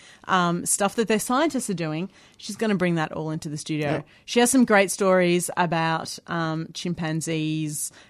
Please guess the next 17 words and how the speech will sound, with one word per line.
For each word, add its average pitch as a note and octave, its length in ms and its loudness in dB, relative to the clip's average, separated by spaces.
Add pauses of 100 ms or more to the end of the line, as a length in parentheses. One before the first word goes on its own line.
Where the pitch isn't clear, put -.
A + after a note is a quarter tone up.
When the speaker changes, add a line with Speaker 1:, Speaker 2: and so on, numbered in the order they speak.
(140)
Speaker 1:
and, E3+ 460 0 (100)
um, E3 400 0 (300)
naked C4 360 4
mole C#4 300 8
rats. - 600 4
Yes. A3 580 -2
Oh, F3+ 360 -2
some - 220 -4
Speaker 2:
So D#3 40 6
not D#3 140 6
Speaker 1:
great E3 80 0
Speaker 2:
just D#3 140 6
Speaker 1:
stories. E3+ 100 0
Speaker 2:
bats. - 480 2 (440)
Speaker 1:
Not G#3+ 400 0
just G3 380 -2
bats, F#3+ 480 2